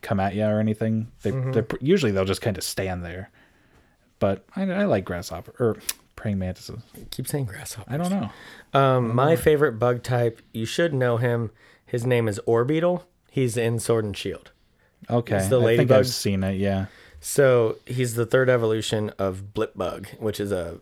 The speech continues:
Speaker 2: little caterpillar guy you get early on.
Speaker 1: Mm-hmm.
Speaker 2: And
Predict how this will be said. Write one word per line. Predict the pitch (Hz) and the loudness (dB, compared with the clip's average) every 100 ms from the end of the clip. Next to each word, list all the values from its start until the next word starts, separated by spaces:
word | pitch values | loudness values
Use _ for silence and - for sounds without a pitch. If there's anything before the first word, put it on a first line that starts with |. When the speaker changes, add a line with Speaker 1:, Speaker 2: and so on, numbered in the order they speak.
| _ 113 | _ -2
Speaker 2:
little | 110 95 | 0 0
caterpillar | - 85 85 87 82 | -2 -6 -6 -6 -6
guy | 85 82 | -6 -6
you | 82 | -6
get | 95 - | -6 -6
early | 87 87 76 | -8 -8 -10
on. | - | -4
Speaker 1:
Mm-hmm. | 107 98 92 98 - - - | -2 -2 -2 -6 -8 -8 0
Speaker 2:
And | 117 107 107 95 | 2 2 0 -4